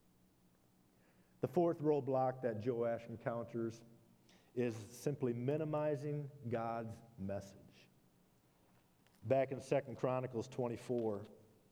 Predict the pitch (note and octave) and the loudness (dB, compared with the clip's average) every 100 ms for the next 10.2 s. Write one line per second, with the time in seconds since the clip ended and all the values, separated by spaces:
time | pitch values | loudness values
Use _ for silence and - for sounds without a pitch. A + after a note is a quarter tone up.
0 | _ - A#2 A2+ - A2+ A2+ - B2 A#2+ | _ -4 -2 0 -2 -2 -2 -4 -4 -4
1 | G#2 - A#2 G#2 G#2 G2+ - - - - | -6 -6 -2 0 0 -4 -10 -20 -20 -20
2 | - _ _ _ - - - C#3 E3 F#3 | -20 _ _ _ -20 -20 2 4 6 6
3 | E3+ C#3 D#3+ F3+ G3 F#3 - E3 B2 - | 6 6 6 6 4 0 2 2 0 4
4 | E3+ F3+ F#3 G#3+ F3+ - E3 C#3+ C#3+ G3 | 4 4 2 0 -2 -4 0 0 0 0
5 | F#3 - A#2+ B2+ D3 C#3 D#3+ C3+ D#3 E3+ | 0 2 0 -2 -8 -2 0 2 2 2
6 | F3 D#3 C#3+ C#3+ E3 B2+ F#2+ F2+ G#2 - | 0 2 2 0 -4 -2 -2 -4 -8 -14
7 | - - - - - D3+ F3+ F#3+ F#3 F#3 | -20 -20 -20 -20 2 4 6 6 2 2
8 | A3+ G3+ G3+ G3+ G3 F#3 D#3 A3 A3+ - | 0 0 0 2 4 4 2 0 -2 -2
9 | D3+ C#3+ D3 C3 F3 F#3+ D#3+ F3 D#3+ B2 | 0 0 0 0 0 0 2 0 0 -4
10 | B2 C#3 | -4 -8